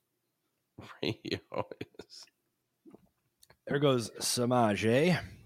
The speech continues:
Speaker 2: Didn't have to convince you on him. This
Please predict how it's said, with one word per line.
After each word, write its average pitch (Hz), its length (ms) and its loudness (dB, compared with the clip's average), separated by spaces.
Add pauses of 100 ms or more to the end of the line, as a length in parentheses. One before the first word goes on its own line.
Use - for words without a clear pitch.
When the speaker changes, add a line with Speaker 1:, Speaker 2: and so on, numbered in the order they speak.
(1040)
Speaker 2:
Didn't 98 200 4
have 98 180 4
to 98 80 4
convince 98 460 4
you 101 100 8
on 101 140 8
him. 104 380 6 (1900)
This 156 240 6